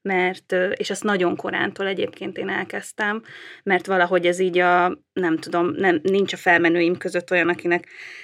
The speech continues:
bármilyen ilyen megbetegedése lett volna, de ezt, ezt valahogy így beletették az agyamba, és ide ilyen két két évente talán, de ugye,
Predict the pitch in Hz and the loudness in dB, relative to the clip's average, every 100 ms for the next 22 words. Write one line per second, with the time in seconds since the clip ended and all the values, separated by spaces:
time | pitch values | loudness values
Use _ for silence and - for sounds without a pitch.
0 | - 180 175 170 165 160 95 - - - | -8 -2 2 4 4 2 0 -4 -8 -14
1 | - 175 - - - 170 - - 196 196 | -6 -6 -4 -6 -4 -4 -4 -6 -8 -10
2 | - 196 214 220 196 185 190 - - - | -6 -4 -2 0 2 2 2 -4 -14 -20
3 | - 196 - 202 185 175 - 196 196 175 | -12 -12 -8 -4 -4 -4 -6 -4 -6 -4
4 | 185 - - - - 190 202 196 196 202 | -4 -4 -6 -8 -6 -6 -6 -6 -6 -6
5 | 202 196 190 - - 196 214 190 185 185 | -4 -6 -6 -10 -10 -8 -8 -6 -6 -4
6 | 185 190 196 - - 185 175 180 196 196 | -2 -2 -4 -10 -8 -2 -2 -2 -2 -2
7 | 208 208 214 - 196 185 175 202 - 175 | -4 -8 -8 -6 -4 -2 -2 -2 -6 0
8 | 185 190 190 | 2 2 2